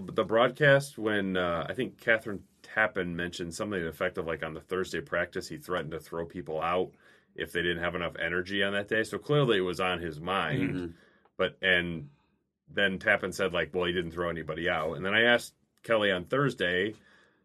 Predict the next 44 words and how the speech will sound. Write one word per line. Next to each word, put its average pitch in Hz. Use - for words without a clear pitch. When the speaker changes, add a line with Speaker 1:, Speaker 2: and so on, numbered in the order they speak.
Speaker 1:
and 90
he 90
said 95
the 90
mature 90
team 87
aspect 90
of 85
it. 92
And 90
then 95
I 101
asked 101
again 90
Saturday 104
after 117
the 87
game, 90
and 90
he's 87
like, 87
"Well, 226
you 143
know, 180
we're 170
s-, -
kinda 175
still 185
finding 170
out 165
about 170
this 147
team 180
as 147
well." 117
Um, 107
'cause 110
I, 110
I 113
think 135
in 113
some 151
ways 117
they, 120